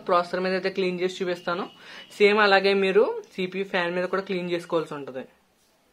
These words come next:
So, friends, ఇదేంటంటే isopropyl alcohol. First మనం isopropyl alcohol ని సీపీయూ మీద అయితే spray చేద్దాం. యాక్చువల్ గా మనం socket లోని తీసేసి clean చేద్దాం friends, ఈజీగా ఉంటది. So,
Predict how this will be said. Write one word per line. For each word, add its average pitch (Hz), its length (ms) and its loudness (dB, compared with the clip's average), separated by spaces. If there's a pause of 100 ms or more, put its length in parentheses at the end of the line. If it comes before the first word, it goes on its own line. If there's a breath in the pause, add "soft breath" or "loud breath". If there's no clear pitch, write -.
(720)
So, - 80 -8 (120)
friends, 196 340 0
ఇదేంటంటే 196 580 2
isopropyl 185 580 0
alcohol. 185 440 0 (460)
First 190 340 0
మనం 220 200 0 (440)
isopropyl 185 540 -2
alcohol 170 380 -4 (100)
ని 214 40 -2 (120)
సీపీయూ 175 520 -6
మీద 175 200 -2
అయితే 190 240 -4
spray 175 260 -4
చేద్దాం. 175 260 0
యాక్చువల్ 233 260 0
గా 247 100 0
మనం 233 180 -2
socket 190 320 0
లోని 214 180 -6
తీసేసి 196 380 -6
clean 185 240 -2
చేద్దాం 175 300 -2
friends, 196 280 -6
ఈజీగా 180 360 -2
ఉంటది. 175 260 -8 (680 loud breath)
So, - 60 -14